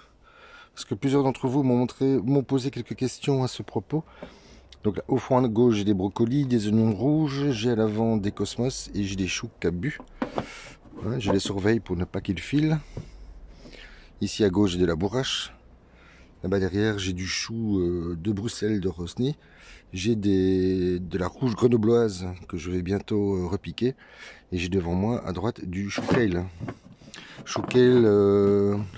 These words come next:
vert de mémoire. À gauche, de la betterave rouge d'Égypte. De l'aubergine qui est en train de filer. Donc je vais devoir refaire un semis. Là, j'ai des piments et j'ai les poivrons trio dont je vous parlais la dernière fois. Et ici devant, j'ai de la rhubarbe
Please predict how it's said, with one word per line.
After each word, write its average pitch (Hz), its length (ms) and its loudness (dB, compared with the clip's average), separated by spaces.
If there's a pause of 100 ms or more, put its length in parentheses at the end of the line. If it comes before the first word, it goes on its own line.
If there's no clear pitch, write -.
(140)
vert 95 360 4
de 90 80 2
mémoire. 90 460 -2 (1000)
À 95 60 -4
gauche, 104 220 2
de 92 80 2
la 85 60 0
betterave 90 360 -2
rouge 98 200 -2
d'Égypte. 95 600 -6 (640)
De 110 160 4
l'aubergine 107 560 2
qui - 100 -8
est - 80 -6
en 104 60 0
train 98 160 -2
de 98 80 0
filer. 120 460 -2 (480)
Donc 92 220 -4
je 92 100 -4
vais 87 80 -6
devoir 92 320 -4
refaire 107 340 -4
un 95 60 -6
semis. 101 300 -4 (640)
Là, 95 120 2
j'ai 92 120 0
des 87 120 -4
piments 131 880 0
et 123 300 2
j'ai 120 640 0
les 101 240 0
poivrons 101 520 -2
trio 113 260 -2
dont 92 160 -2
je 85 100 -6
vous 101 100 -6
parlais 113 280 -2
la 104 80 2
dernière 85 320 -4
fois. - 200 -4 (1000)
Et 101 40 2
ici 101 220 -2
devant, 101 280 2
j'ai 107 100 0
de 127 100 2
la 104 120 2
rhubarbe 123 480 -2